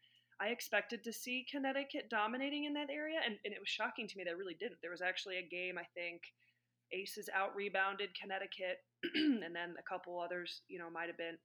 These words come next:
Connecticut won that battle by seven or eight, and then it was really close. So that's a really, really big area of concern. I think when it comes to Connecticut, we talked about the turnovers.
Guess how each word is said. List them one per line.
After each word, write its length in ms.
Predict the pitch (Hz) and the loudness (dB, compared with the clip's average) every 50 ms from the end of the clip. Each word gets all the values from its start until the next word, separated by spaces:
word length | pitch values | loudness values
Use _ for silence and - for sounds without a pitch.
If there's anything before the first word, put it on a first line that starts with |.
| - - | -12 -10
Connecticut 480 | - 180 175 165 170 - 196 160 - - _ _ _ _ _ _ | -4 -4 -2 -2 -2 -2 -2 -4 -4 -6 _ _ _ _ _ _
won 260 | - 185 185 185 180 180 | -8 -4 -2 -2 0 0
that 180 | 175 - - | 0 0 2
battle 320 | 175 170 165 165 170 170 165 | 2 2 4 4 2 0 0
by 320 | 170 165 160 160 160 165 165 _ | -2 -2 -2 0 -2 -4 -6 _
seven 300 | - - - 175 175 170 | -12 -4 -4 -4 -2 -2
or 80 | 165 - | -2 -2
eight, 300 | 190 190 190 190 190 190 | 0 2 2 2 2 2
and 140 | 190 170 170 | -2 -6 -6
then 80 | 165 165 | -6 -6
it 60 | 151 | -6
was 160 | 175 170 - | -8 -8 -6
really 140 | 180 180 170 | -6 -6 -6
close. 480 | - - - 180 196 185 185 - - - - - - - - - - _ _ _ _ _ _ | -6 -4 0 0 0 0 0 -4 -6 -6 -10 -18 -20 -20 -20 -20 -20 _ _ _ _ _ _
So 300 | - - 247 233 226 202 - - - _ _ _ _ _ _ _ _ - - | -4 4 6 6 6 6 2 -2 -14 _ _ _ _ _ _ _ _ -6 0
that's 260 | 277 233 233 226 233 254 | 8 8 8 8 8 4
a 60 | 233 | 4
really, 360 | 214 220 226 226 220 220 214 | 6 6 6 6 8 6 6
really 260 | 202 202 202 196 202 190 | 4 4 2 0 0 0
big 400 | 185 196 196 196 190 185 180 185 185 - _ _ _ _ _ _ _ - | 2 2 4 4 2 2 0 -4 -12 -12 _ _ _ _ _ _ _ 2
area 400 | 196 190 190 185 185 180 180 - - | 2 4 4 4 4 2 2 2 0
of 80 | 180 - - | -2 -4 -6
concern. 440 | - 180 180 - - 175 175 180 180 | -8 -8 -6 -4 -2 -2 0 2 2
I 80 | 180 196 | 2 4
think 180 | - 240 226 | 4 2 4
when 100 | 233 233 | 6 4
it 80 | 226 - | 4 6
comes 360 | - - 247 247 233 - - - - - | 4 2 4 4 2 2 2 0 2 2
to 440 | 254 233 226 220 220 220 220 196 - | 2 2 2 2 2 0 0 0 0
Connecticut, 360 | - 240 226 220 226 240 - | 4 6 6 6 6 4 4
we 80 | 202 196 | 2 4
talked 200 | 202 208 208 208 | 6 6 6 6
about 120 | 220 214 | 4 -2
the 60 | 214 180 | -2 -2
turnovers. 560 | - 180 170 165 160 156 165 165 - - | -2 -2 -2 -4 -4 -4 -4 -4 -4 -6